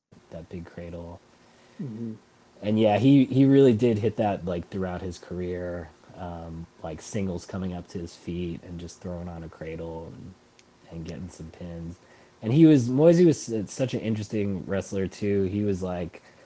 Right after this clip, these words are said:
Speaker 1: I love wrestlers who are, like, hot and cold 'cause you, like, never know what you're gonna get. So it, you know, they could, they could hang or beat, you know, a number one, number two guy one week and then get beat up by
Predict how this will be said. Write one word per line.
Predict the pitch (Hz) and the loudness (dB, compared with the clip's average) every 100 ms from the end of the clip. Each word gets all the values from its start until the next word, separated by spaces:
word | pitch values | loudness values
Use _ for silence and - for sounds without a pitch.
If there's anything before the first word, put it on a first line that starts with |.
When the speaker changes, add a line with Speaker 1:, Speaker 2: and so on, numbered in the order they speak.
| _ _ _ - | _ _ _ 2
Speaker 1:
I | 127 | 4
love | 127 123 131 123 | 6 6 6 6
wrestlers | 120 117 127 117 | 4 4 2 2
who | 123 117 | 2 2
are, | |
like, | 104 95 87 | 2 0 -2
hot | 101 92 87 | -4 -4 -4
and | 95 | -4
cold | - 92 101 104 104 | -2 0 2 2 0
'cause | 101 92 | -2 -4
you, | 95 | -2
like, | 90 85 | -4 -4
never | 92 90 87 | -4 -4 -4
know | 90 90 | -4 -4
what | 87 78 | -6 -6
you're | 90 87 | -8 -8
gonna | 87 85 85 | -8 -8 -8
get. | 82 82 90 - - - _ _ _ | -6 -6 -6 -8 -16 -20 _ _ _
So | - 87 | -6 -4
it, | 80 - _ _ _ - | -6 -12 _ _ _ -8
you | 95 | -6
know, | - - - _ _ - | -8 -14 -18 _ _ -16
they | 131 107 107 92 | -12 -2 0 0
could, | 107 87 95 _ _ _ | -2 -4 -8 _ _ _
they | 123 123 | 0 2
could | 123 | 2
hang | 104 123 113 120 117 | 0 0 2 2 2
or | 98 | 0
beat, | 90 110 113 98 | -2 0 2 2
you | 107 | -2
know, | 101 95 | -2 -2
a | |
number | 98 104 104 104 | -2 -2 -2 -2
one, | 101 107 107 | 0 -2 -2
number | 101 101 | -2 -4
two | - 110 | -4 -4
guy | 107 104 101 | -2 -2 -2
one | 98 95 98 101 | -2 -2 -2 -2
week | 98 95 | -2 -4
and | 92 92 | -8 -8
then | 92 | -8
get | 90 95 | -8 -8
beat | 95 92 | -8 -6
up | 95 82 | -6 -10
by | 85 82 | -12 -14